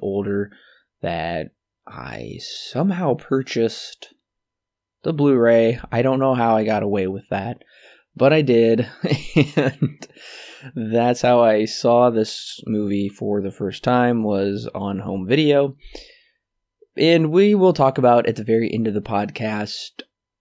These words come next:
where the Halloween franchise was going to go from here. What were the rumors? What were the talks that were scheduled for a possible sequel to this movie, or even different ideas?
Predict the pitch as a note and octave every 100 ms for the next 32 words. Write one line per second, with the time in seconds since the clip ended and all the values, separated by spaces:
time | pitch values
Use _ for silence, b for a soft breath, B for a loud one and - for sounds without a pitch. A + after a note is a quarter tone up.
0 | - E2+ A#2 C3+ D3+ D#3 D3+ D3+ D3 -
1 | A#2 A#2+ A#2+ A#2 A#2 A2+ A2 A2 - G#2+
2 | G2+ G#2+ - - B2 B2+ A#2+ A#2 - G#2+
3 | G#2 G#2 A2+ G2 G#2 G2 F2+ E2 D#2+ _
4 | A#2+ - G#2+ F#2+ E2 G#2 D#3 F3+ D3+ D3
5 | C#3+ A#2+ G2+ G#2 G2+ D2+ G2 G2+ F2+ F#2
6 | F#2+ F#2 F2+ b b b b b _ -
7 | C#3+ C#3 - - A2+ A2 G2 - B2+ A#2
8 | A#2+ A2+ A2 - - G#2+ A2 G#2 G#2 G2+
9 | G#2 G2+ G2+ - C3+ C#3+ C3 G#2+ F2+ -
10 | - A3+ - - A2 A2+ b b _ G#2+
11 | G#2 G2+ G#2+ G#2 F#2+ G2 G#2 b b b
12 | _ F#2+ F#2 G2 F#2+ - - G2+ F#2+ F2+
13 | A2+ - F#2+ - D#2+ D#2+ G#2+ A#2 A2+ A2